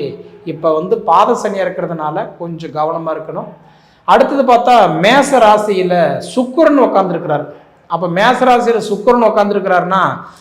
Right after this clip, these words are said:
மூணாம் இடத்துல உட்கார்ந்துருக்கிறார், சகோதர ஸ்தானம், தைரிய ஸ்தானத்துல உட்கார்ந்துருக்கிறார். அப்படி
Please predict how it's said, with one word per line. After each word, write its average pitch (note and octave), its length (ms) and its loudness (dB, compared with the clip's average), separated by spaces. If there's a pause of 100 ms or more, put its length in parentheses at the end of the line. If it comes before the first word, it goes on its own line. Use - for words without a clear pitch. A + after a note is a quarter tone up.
(220)
மூணாம் B3+ 400 6
இடத்துல E4 260 2
உட்கார்ந்துருக்கிறார், E3+ 560 -2 (300)
சகோதர A#3+ 500 4
ஸ்தானம், G#3 320 0 (100)
தைரிய B3+ 420 2
ஸ்தானத்துல G#3+ 460 0
உட்கார்ந்துருக்கிறார். E3+ 540 -6 (760)
அப்படி F3 220 0